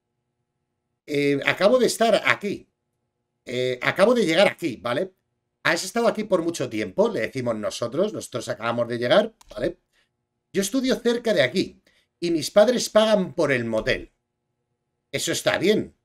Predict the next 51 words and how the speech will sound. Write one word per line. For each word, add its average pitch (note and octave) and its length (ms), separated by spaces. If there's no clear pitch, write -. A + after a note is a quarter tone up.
pero A#2+ 420
¿por A2+ 180
qué C#3+ 120
no D3+ 120
alquilas C#3 480
una A2 200
casa, F#3+ 300
no? G3 300
En G#2+ 160
vez B2+ 100
de A#2+ 160
vivir A#2+ 260
en A2+ 120
el A2 100
motel. C3 400
No G#3 100
lo F#3+ 140
sé. - 360
Mis C3 300
padres F#3 400
quieren A2+ 300
eso. G3 400
Sus - 180
padres B2 320
es C3 80
lo A#2 80
que A#2 160
quieren, G3 240
que C3 80
viva A#2 180
en A2+ 60
el A2+ 100
motel A2+ 540
y A2 100
ya F2+ 80
está. - 240
Igual C3 240
porque D3+ 200
se - 120
lo B2 80
dan, B2+ 400
le C3 100
hacen A2+ 260
la G#2+ 120
cama, G3 480
no D#3+ 120
tiene B2+ 160
que A#2 100
preocuparse, A2+ 560
¿no? A2+ 140
Seguramente. A2+ 680